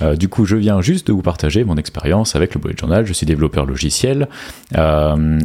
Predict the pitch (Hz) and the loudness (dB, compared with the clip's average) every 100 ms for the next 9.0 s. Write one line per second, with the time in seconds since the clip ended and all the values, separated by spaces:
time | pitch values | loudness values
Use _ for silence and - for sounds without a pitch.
0 | - 95 110 85 82 78 76 73 73 73 | 0 0 2 2 2 2 2 2 2 0
1 | 73 73 110 - 90 - 76 87 104 87 | 0 0 -2 -2 -4 -4 0 0 2 2
2 | 73 73 69 67 80 78 98 98 98 101 | 2 0 -2 -2 -2 -2 -4 0 2 2
3 | 87 80 78 76 - 78 - - - - | 2 2 2 0 0 -2 -2 -2 -2 -2
4 | - 104 82 71 78 92 76 76 87 - | 0 0 0 0 0 0 0 2 0 -2
5 | - - 110 85 92 101 - - - 120 | -6 -6 -2 0 0 -2 -10 -18 -2 0
6 | 117 107 92 - 113 104 95 95 - 78 | 2 0 -2 -2 0 2 2 0 -2 -2
7 | 73 69 107 131 92 85 - 82 78 73 | 0 2 2 2 2 0 0 -2 -2 -2
8 | 71 69 95 78 67 78 - 113 135 - | -2 0 0 -2 -4 -4 0 0 -2 -10